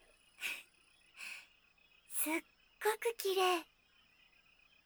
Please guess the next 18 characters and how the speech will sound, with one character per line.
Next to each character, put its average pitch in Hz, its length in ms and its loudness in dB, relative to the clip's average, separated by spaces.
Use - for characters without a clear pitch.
こ 302 120 6
れ 311 160 4
を 330 80 0
お 330 60 -2
兄 349 200 0
ち - 80 -2
ゃ 427 80 2
ん 330 60 -4
と 254 80 -6
一 247 100 -4
緒 277 140 -4
に 302 160 0
見 339 100 -2
れ 381 100 -2
て、 - 140 -6
よ 294 60 -12
か 381 140 -4
っ 370 60 -2